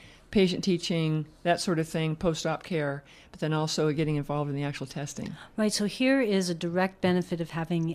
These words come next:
Speaker 2: a research hospital here in the Portland metro area, it sounds like to me.
Speaker 1: Yeah, the research part for me, though, um, I think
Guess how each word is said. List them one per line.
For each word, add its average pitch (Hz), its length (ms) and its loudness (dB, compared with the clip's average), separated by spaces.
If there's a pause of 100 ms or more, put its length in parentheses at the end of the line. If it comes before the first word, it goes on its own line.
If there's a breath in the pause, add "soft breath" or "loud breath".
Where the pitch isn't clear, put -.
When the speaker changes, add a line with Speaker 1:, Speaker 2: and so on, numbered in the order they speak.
Speaker 2:
a 156 280 -2
research 180 580 0
hospital 165 760 0
here 170 340 0
in 165 80 2
the 160 80 0
Portland 170 420 0
metro 160 400 0
area, 151 420 -2
it 147 120 -6
sounds 147 420 -2
like 151 240 -6
to - 120 -6
me. 151 260 -2 (260 loud breath)
Speaker 1:
Yeah, 254 260 6
the 170 120 2
research 226 420 0
part 185 220 2
for 196 100 0
me, 202 220 6
though, 160 460 4
um, 147 360 -2 (220)
I 170 80 -4
think 190 240 0